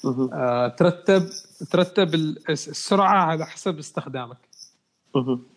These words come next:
Speaker 2: آه، فهذا بالنسبة للاستخدام. طبعًا، آه، عندك كل الأمور، آه، تقدر تشوفها. ممكن تشوف البطارية، ما يحتاج تشبك مع التلفون. ممكن تشوفها
Speaker 1: مهم.
Speaker 2: في الشاشة بالنفس.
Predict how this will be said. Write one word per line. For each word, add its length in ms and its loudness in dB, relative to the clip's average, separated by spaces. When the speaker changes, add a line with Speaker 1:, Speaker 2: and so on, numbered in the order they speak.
Speaker 2:
آه، 800 0
فهذا 540 0
بالنسبة 500 -6
للاستخدام. 1120 -2
طبعًا، 520 0
آه، 400 0
عندك 500 2
كل 180 4
الأمور، 580 0
آه، 340 -4
تقدر 420 0
تشوفها. 600 0
ممكن 320 2
تشوف 240 0
البطارية، 640 4
ما 120 2
يحتاج 360 -2
تشبك 420 -2
مع 80 -2
التلفون. 520 -2
ممكن 280 2
تشوفها 220 4
Speaker 1:
مهم. 100 4
Speaker 2:
في 60 0
الشاشة 420 2
بالنفس. 560 -2